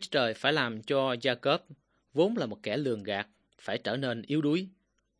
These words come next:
rồi mới có thể thay đổi được ông. Israel, tức là Jacob, đã trở về nhà bình an. Sau đó ông trở thành cha của một dân tộc lớn thờ phượng Đức Chúa Trời. Đó là dân Do Thái.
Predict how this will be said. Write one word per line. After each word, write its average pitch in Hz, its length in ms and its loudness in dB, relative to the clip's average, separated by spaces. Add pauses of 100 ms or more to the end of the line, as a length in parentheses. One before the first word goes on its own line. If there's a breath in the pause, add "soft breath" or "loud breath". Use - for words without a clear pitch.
(160)
rồi 123 180 -2
mới 117 140 0
có 160 120 -4
thể 104 300 -8
thay 131 200 2
đổi 107 180 -2
được 107 200 -6
ông. 117 160 -6 (2000)
Israel, 123 600 2 (880)
tức 156 160 -2
là 113 80 0
Jacob, 104 380 -4 (200)
đã 104 160 -8
trở 104 140 -2
về 107 140 -6
nhà 98 360 -10 (160)
bình 98 120 -6
an. 107 200 -2 (1700)
Sau - 180 0
đó 135 100 0
ông 156 160 -4
trở 131 120 0
thành 101 260 -6
cha 139 300 0
của 120 80 -8
một 104 120 -4
dân 127 180 -2
tộc - 220 -6
lớn 139 400 0
thờ 117 160 2
phượng 101 260 -4
Đức 131 120 -2
Chúa 135 120 -2
Trời. 104 320 0 (960)
Đó 117 160 -2
là 131 80 -4
dân 101 300 -6
Do 98 120 -8
Thái. 107 300 -8